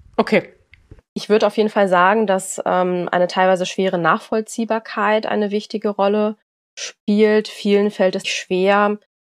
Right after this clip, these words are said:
Speaker 2: etwas als Erkrankung anzuerkennen, was man nicht sehen kann.
Speaker 1: Mhm.
Speaker 2: Ja, also wenn wir als Beispiel die Panikstörung nehmen,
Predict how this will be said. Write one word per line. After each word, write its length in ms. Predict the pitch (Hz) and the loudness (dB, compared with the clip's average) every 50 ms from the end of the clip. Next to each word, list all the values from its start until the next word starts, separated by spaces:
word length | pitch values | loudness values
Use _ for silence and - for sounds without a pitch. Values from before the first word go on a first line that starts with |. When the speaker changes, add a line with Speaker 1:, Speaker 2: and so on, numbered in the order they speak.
| _ _ | _ _
Speaker 2:
etwas 280 | - 190 - 190 196 - | -4 -2 -2 -2 0 0
als 160 | 180 175 - | 0 0 -2
Erkrankung 500 | 185 - - - 175 185 196 - 202 175 | -4 -4 -2 0 0 0 0 -2 -2 -2
anzuerkennen, 800 | - 165 196 202 - 208 185 180 - - 202 185 190 185 180 - - | 0 -2 -2 -2 -2 -4 -4 -4 -2 -2 -2 0 0 -2 -4 -6 -6
was 180 | - 180 - | -6 -6 -4
man 100 | - 170 | -4 -4
nicht 180 | 170 170 170 - | -4 -4 -6 -4
sehen 240 | - 165 175 208 220 | -2 0 0 0 0
kann. 320 | - - 214 233 269 320 330 | 0 0 0 0 0 -2 -6
Speaker 1:
Mhm. 380 | - 156 156 151 151 156 156 _ - | -6 -6 -6 -6 -8 -10 -12 _ -6
Speaker 2:
Ja, 160 | 180 175 185 | -4 -2 0
also 440 | - - 185 175 180 185 180 180 170 | 0 0 -2 0 0 0 0 0 0
wenn 160 | 180 180 175 | 0 0 0
wir 100 | 180 180 | 2 2
als 160 | 165 175 170 - | 0 0 -2 0
Beispiel 420 | - 165 165 175 - - 202 175 | 0 0 0 0 -2 -4 -6 -4
die 120 | 170 185 | -4 -6
Panikstörung 920 | 185 - - 165 175 185 196 196 202 - - - 202 190 180 196 190 185 180 - | -6 -2 0 2 2 2 0 -2 -6 -8 -10 -8 -6 -4 -4 -4 -4 -4 -4 -4
nehmen, 380 | 185 185 180 185 185 185 180 | -4 -2 -2 -2 -4 -4 -6